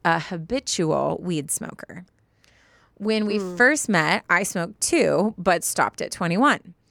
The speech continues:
Speaker 1: Now he's thirty, and it's literally part of his routine. He comes home from work, does his chores, and in the e-, evening, he goes out to smoke. It doesn't make him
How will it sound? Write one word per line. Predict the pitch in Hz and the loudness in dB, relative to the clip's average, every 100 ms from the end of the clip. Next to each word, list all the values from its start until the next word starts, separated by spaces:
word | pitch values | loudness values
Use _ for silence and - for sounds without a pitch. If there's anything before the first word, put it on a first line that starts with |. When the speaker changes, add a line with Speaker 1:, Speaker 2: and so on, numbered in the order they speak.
| _ _ _ - - | _ _ _ -20 -16
Speaker 1:
Now | - 202 220 269 | -2 0 0 -2
he's | 254 240 - | -4 -6 -4
thirty, | 185 139 147 - 233 - | -2 -2 -2 -6 -6 -4
and | 185 | -4
it's | 175 - | -4 -4
literally | 180 180 180 202 214 220 | -4 0 2 2 2 0
part | - - 156 | -4 -4 -2
of | - 160 | -2 -4
his | 170 - | -6 -8
routine. | 151 - - - _ _ _ _ _ _ _ | -10 -12 -14 -20 _ _ _ _ _ _ _
He | 175 185 | -6 -4
comes | 190 165 - | -4 -6 -8
home | 185 160 | -8 -8
from | 190 262 | -4 0
work, | 233 165 220 _ _ _ _ | 2 2 -2 _ _ _ _
does | 180 180 | 0 0
his | 247 247 | 0 -4
chores, | - 175 151 165 - | 0 0 2 -2 -6
and | - | -4
in | 170 170 | -4 -4
the | 170 175 | -6 -10
e-, | - _ | -12 _
evening, | 214 233 165 139 175 233 | -2 0 -2 -4 -6 -8
he | - 208 | -10 -4
goes | 170 156 | 0 0
out | 151 135 | 2 0
to | - | -2
smoke. | - 160 131 _ _ _ _ _ - | -6 -6 -10 _ _ _ _ _ -12
It | - 196 | -6 0
doesn't | 202 208 269 220 | 2 2 0 -2
make | 202 202 | -6 -6
him | 208 196 196 | -4 -2 -4